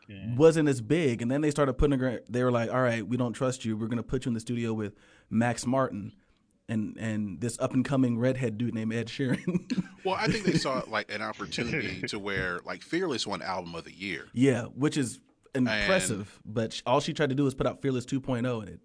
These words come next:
Speaker 3: But then
Speaker 2: didn't
Speaker 3: between,
Speaker 2: work. <laughs>
Speaker 3: well, between Fearless and Speak Now was the Kanye thing.
Speaker 2: Ah, yes.
Speaker 1: Ah. Which
Speaker 3: And so, like,
Speaker 1: shot her up even
Speaker 3: like,
Speaker 1: more.
Speaker 3: Speak Now was,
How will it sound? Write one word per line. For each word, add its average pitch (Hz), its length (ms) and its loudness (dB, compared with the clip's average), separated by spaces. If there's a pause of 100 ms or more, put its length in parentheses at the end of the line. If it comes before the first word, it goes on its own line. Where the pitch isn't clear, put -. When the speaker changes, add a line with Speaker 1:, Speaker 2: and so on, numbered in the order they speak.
Speaker 3:
But 117 160 -4
then 127 180 -2
Speaker 2:
didn't 117 100 -4
Speaker 3:
between, 135 320 4
Speaker 2:
work. 131 260 2 (160)
<laughs> 143 160 -8
Speaker 3:
well, 131 140 0
between 127 420 -4
Fearless 110 560 -4
and 92 100 -10
Speak - 400 -6
Now 95 500 -4 (120)
was 85 400 -6
the 80 60 -20
Kanye 95 520 -6
thing. 67 340 -16 (340)
Speaker 2:
Ah, 190 460 0
yes. 196 640 -4
Speaker 1:
Ah. 127 640 -2 (720)
Which 110 140 0
Speaker 3:
And 107 80 -2
so, 120 320 2 (100)
like, 110 240 4
Speaker 1:
shot 117 140 0
her 113 80 0
up 113 240 -4
even 107 180 -6
Speaker 3:
like, 98 160 2
Speaker 1:
more. 110 120 0
Speaker 3:
Speak 165 300 -2
Now 135 380 2
was, 101 680 -4